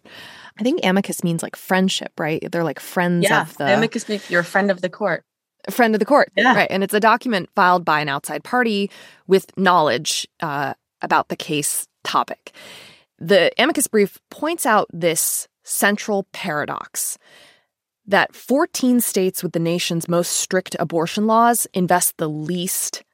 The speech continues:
Speaker 1: in policies and programs of proven importance to women and children's health. Liza, what do you make of that paradox?
Speaker 2: It's really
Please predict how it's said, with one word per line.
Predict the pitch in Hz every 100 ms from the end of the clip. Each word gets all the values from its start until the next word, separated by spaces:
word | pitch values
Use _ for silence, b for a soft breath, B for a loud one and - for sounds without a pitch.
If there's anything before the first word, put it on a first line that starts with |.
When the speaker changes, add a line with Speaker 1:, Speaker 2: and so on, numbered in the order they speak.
| _
Speaker 1:
in | 180
policies | 175 156 151 160 165 151
and | 151
programs | - 147 160 143 151
of | 156 -
proven | - 175 170
importance | 160 - 151 156 -
to | 160
women | 156 156 143
and | 151
children's | - 143 147 -
health. | - - - - _ _ _ _ _ _ _ B B B B
Liza, | 220 233 220 202
what | 175 165 233 302 196
do | 190
you | 190 175 170
make | 156 143 -
of | -
that | 123 95 _ _ _ -
paradox? | - - - - - - - _ _ _ _
Speaker 2:
It's | 214 -
really | 202 214 202 202 208 196